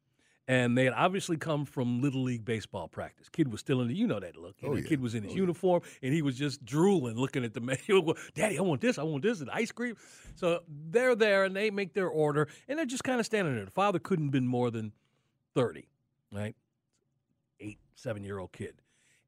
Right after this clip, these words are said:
Speaker 1: And he had a look on his face that took me back to this week when we first got out of school. You said three months. That first week when I got out of school, the school year ended, it felt like I had a year off.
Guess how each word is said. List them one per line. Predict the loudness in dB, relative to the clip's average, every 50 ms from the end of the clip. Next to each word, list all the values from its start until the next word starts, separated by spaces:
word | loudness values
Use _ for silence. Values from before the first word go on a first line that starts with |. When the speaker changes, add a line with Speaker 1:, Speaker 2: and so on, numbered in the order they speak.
| _ -4
Speaker 1:
And | -4 -2 -2 -4
he | -8 -12 -14 -8 -6 -4 -2 -2 -2 -4
had | -4 -4 -4 -2 0
a | 0
look | 0 0 -2 -2 -4 -6
on | -10 -10 -10
his | -10 -12 -14 -14
face | -12 -10 -10 -10 -10 -12
that | -16 -20 -20
took | -8 -8 -8 -8 -6
me | -6 -6 -6
back | -4 -4 -6 -6 -6 -10 -14 _ _ _ _ _ _ 0
to | 0 0
this | 0 2 4 4 4 4 4 0
week | -2 0 0 -2 -2 -6 -14 -16 _ _ _ _ _
when | 0 0 2
we | 2 2 0
first | 0 2 4 4 4 4 0
got | 0 0 0
out | 2 0 0
of | -2 -4
school. | 2 4 6 6 6 4 0 -6 _
You | 4 4 4 4
said | 6 4 4 4 4 0
three | 0 2 4 4 4
months. | 4 4 4 2 0 -2 -8 -14 _ _ _ _ _ _ _ _ _ _ _
That | 4 4 4 4 2
first | 4 4 4 4 4 0
week | 0 0 2 0 0 -2
when | -2 -2 0 0
I | 0 0
got | 0 0 2 2
out | 0 0
of | -2 -6
school, | -8 -4 -2 0 0 2 2 0 -2 -4 -8 _ _ _ _ _
the | -16
school | -6 2 4 6 6
year | 6 4 2 2
ended, | 2 0 0 -4 -6 -8 -16 _ _
it | -4 -4 -4
felt | 0 _ 2 2 4 2
like | 0 -2 -2 -6 _ _ _ _ _ _ _ _ _ _ -6
I | -6
had | -4 -4 -4 -2 -2
a | -4 -4
year | -4 -4 -2 -2 -2 -2
off. | -4 -8 -14 -20 -20 _